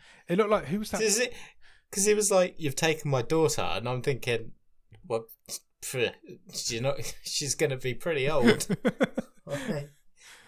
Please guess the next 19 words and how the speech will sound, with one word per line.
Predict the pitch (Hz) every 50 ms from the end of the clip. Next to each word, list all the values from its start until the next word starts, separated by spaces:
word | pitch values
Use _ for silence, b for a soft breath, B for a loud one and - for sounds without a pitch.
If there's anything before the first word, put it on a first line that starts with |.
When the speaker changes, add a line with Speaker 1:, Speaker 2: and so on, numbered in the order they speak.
| B B - -
Speaker 1:
He | 220
looked | 220 254 233 220
like, | 220 202 196 - - -
um, | 180 165 151 143 135 131 - -
remember | - 185 196 190 190
the | 190
guy | - 190 180
who | 180
played | - 185 170 160 -
John | 175 160 156
Lockstad | 160 156 139 - - - 113 98 -
in | 104 104
Lost? | 117 113 90 - - - - - - _ _
He | 135
looked | 131 151 147
like | 135 107
him. | 117 127 113 -
Speaker 2:
Yes. | 139 135 135 120 - - - - - _ _ _ _ _ _ _ _ - -
<laughs> | 131